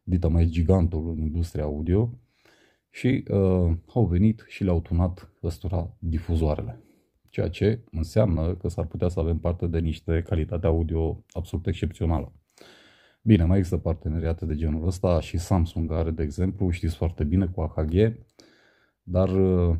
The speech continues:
rămâne de văzut în momentul în care telefoanele vor ajunge în comerț. Un, uh,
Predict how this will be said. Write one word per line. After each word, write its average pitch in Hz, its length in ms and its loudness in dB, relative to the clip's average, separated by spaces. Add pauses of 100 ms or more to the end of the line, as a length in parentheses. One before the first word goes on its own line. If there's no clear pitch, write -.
(160)
rămâne 90 360 4
de 82 60 2
văzut 82 320 -2
în 78 60 -2
momentul 80 380 0
în 78 120 -2
care 82 500 -2 (960)
telefoanele 85 920 2
vor 82 200 0
ajunge 80 540 0
în 82 220 2 (140)
comerț. 85 580 0 (1300)
Un, 165 280 8
uh, 147 340 8